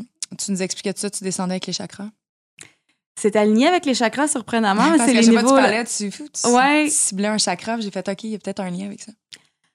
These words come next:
Speaker 2: Euh, oh mon Dieu, c'est un autre strat, ça, là.
Speaker 1: <laughs>
Speaker 2: Euh, <laughs> les chakras, mais les chakras,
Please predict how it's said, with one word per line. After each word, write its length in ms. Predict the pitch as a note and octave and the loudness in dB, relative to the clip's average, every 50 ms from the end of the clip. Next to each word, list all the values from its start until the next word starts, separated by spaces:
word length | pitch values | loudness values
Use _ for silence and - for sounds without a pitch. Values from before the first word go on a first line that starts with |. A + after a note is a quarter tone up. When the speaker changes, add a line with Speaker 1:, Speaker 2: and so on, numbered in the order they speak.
| _ _ _ _ _ - | _ _ _ _ _ 2
Speaker 2:
Euh, 1040 | G#3+ A3+ A#3 A3+ A3+ A3+ A#3 A#3 A#3 A3+ A3+ A#3 A3+ A3+ A3+ A#3 A#3 A#3 A#3+ A#3+ A#3 - _ _ _ - - | 4 6 6 6 6 6 6 6 6 6 6 6 6 6 4 4 4 2 0 0 -2 -6 _ _ _ -8 -4
oh 60 | G3+ G3+ | -2 -2
mon 160 | G3 F#3+ F#3 | 0 0 -2
Dieu, 140 | F3+ F#3+ G3 | -2 -4 -4
c'est 200 | - G#3 G3 F#3+ | -6 -6 -4 -2
un 140 | F3 F3+ | -2 0
autre 160 | F#3+ F#3 F3 - | -2 -2 -4 -6
strat, 260 | - - F#3+ F#3 F#3+ - | -6 -2 -2 -2 -2 -2
ça, 140 | - F#3+ | -4 -2
là. 120 | F#3 G#3 G#3 - - - | -2 -4 -4 -6 -4 -6
Speaker 1:
<laughs> 160 | A3+ - - D4+ | -2 0 2 4
Speaker 2:
Euh, 140 | A#3 B3+ | 4 6
<laughs> 1600 | D4 E4 G4 G#4 A#4 G4+ A#4 A#4+ G#4+ A#4+ A#4 A#4+ A4+ A#4 A#4 A#4 A#4 A#4 A4+ B4 B4 A4 A4 G4+ E4 D4 D4+ E4 G4 G4 E4+ - - | 6 6 6 6 6 6 6 6 6 6 6 4 4 4 4 4 4 4 6 6 8 8 8 8 6 4 2 -2 -6 -6 -6 0 4
les 140 | C4 D4 D#4+ | 4 6 6
chakras, 560 | - E4 D#4+ E4+ - - D4 E4 F4+ F4+ D#4+ | 6 6 4 4 2 2 2 4 4 4 4
mais 100 | C4+ B3+ | 4 4
les 120 | C4+ D4 | 4 4
chakras, 260 | - E4 D4 C#4 F4 | 4 2 0 4 2